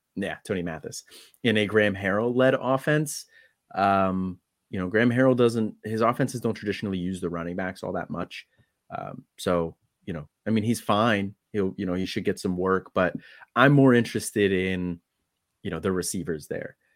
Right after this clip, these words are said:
Probably Prather. Seems like he's the guy who's getting a lot of the buzz there. Although Graham Harrell offenses do tend to target the slot a lot. So, you know, like, guys like Jarrell Williams, you know, we can check out some of the other guys there, see what the buzz there.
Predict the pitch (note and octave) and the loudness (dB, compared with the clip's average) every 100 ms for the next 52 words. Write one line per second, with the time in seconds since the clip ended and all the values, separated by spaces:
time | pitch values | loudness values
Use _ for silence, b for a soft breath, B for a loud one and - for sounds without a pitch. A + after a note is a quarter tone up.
0 | _ _ - A#2+ C3 B2 B2 A#2+ G#2+ G#2+ | _ _ 4 6 6 6 4 4 4 4
1 | G#2 G#2 _ _ _ - G2 F#2+ G2 F#2 | 2 0 _ _ _ -8 -4 -4 -4 -4
2 | F#2+ F#2 F2+ E2 F2+ F2+ F2+ D#2+ F2 E2+ | -2 -2 0 -4 -4 -4 -4 -2 -2 -2
3 | - F2+ F2 - B B G#2+ A2 A2+ C3+ | -2 -2 -2 -6 B B 4 6 8 8
4 | D#3+ E3+ D#3 D3 D3+ D#3 C#3+ A#2 A#2+ D3 | 8 6 4 2 0 -2 -2 -2 -4 -2
5 | B2 - A2+ G#2+ F#2+ E2+ - F2+ F2 F2+ | -2 -2 -2 -2 -6 -10 -8 -4 -2 -2
6 | - - - - - - F2+ F2 E2+ E2+ | -6 -14 -12 -14 -16 -6 -2 -2 -2 -6
7 | - _ - D2+ D2+ _ _ - E2 - | -16 _ -14 -12 -14 _ _ -16 -10 -6
8 | D#2+ D#2 D#2+ - E2+ D#2 E2+ E2+ E2 D#2 | -6 -4 -8 -6 -8 -4 -4 -4 -4 -10
9 | - - _ _ _ _ _ _ F2+ D#2 | -14 -16 _ _ _ _ _ _ -14 -12
10 | D#2 E2+ F2 - F2+ F2+ E2 - - G2 | -10 -12 -6 -2 0 0 0 -2 -8 -6
11 | E2 E2 D#2+ E2 D#2 D#2 F2+ D#2+ - E2 | -2 -2 -2 -4 -6 -4 -2 -2 -4 -8
12 | D#2+ - E2 D2 F2 E2+ | -6 -4 -4 -2 0 0